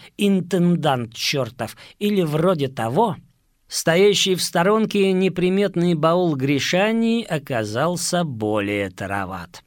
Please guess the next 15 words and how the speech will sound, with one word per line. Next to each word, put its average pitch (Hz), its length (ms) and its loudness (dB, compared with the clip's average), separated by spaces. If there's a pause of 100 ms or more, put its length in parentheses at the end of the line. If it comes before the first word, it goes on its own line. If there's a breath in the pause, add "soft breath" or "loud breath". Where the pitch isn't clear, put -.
(240)
В 123 80 -8
его 143 320 0
недрах 175 640 0
среди 147 520 -4
исподнего 156 760 0
и 143 260 -2
нехитрой 131 600 -4
закуски 226 720 -4 (300 loud breath)
нашелся 202 840 0
заветный 165 720 0
узелок 127 760 -2
с - 60 -8
шестью 170 680 -4
алмазными 110 800 -2
кольцами, 220 720 0